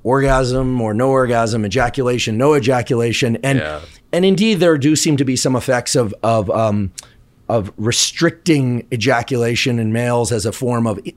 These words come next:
Speaker 1: further increasing testosterone. So sex without ejaculation, further increasing testosterone. But the data are not clean.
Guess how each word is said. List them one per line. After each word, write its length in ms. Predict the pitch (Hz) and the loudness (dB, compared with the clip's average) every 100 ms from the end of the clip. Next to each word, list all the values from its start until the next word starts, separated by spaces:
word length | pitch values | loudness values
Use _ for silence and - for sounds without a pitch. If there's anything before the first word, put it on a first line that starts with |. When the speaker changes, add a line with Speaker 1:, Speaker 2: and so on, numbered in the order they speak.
| _ | _
Speaker 1:
further 540 | - 156 160 151 143 | -6 2 4 6 4
increasing 640 | 123 139 131 135 123 127 117 | 2 0 0 -2 -2 -2 -2
testosterone. 640 | 117 - 117 110 104 98 | -4 -2 -2 -2 -4 -6
So 80 | 107 | -4
sex 260 | 139 120 | -2 -2
without 260 | 117 113 104 | -2 -2 -2
ejaculation, 560 | 95 110 104 104 104 | -2 -4 -2 -4 -4
further 380 | 98 131 120 113 | -4 -2 0 0
increasing 420 | 107 101 107 110 | -2 -2 -4 -4
testosterone. 680 | 95 101 - 107 - 113 101 - - - - - - | -6 -6 -4 -4 -2 -4 -4 -8 -18 -18 -20 -12 0
But 260 | 139 - - | 0 0 -2
the 120 | 147 | 2
data 240 | 180 202 180 | 6 6 6
are 180 | 147 | 4
not 240 | 127 113 - | 2 -2 -4
clean. 440 | 131 117 123 147 | -6 -2 -2 -2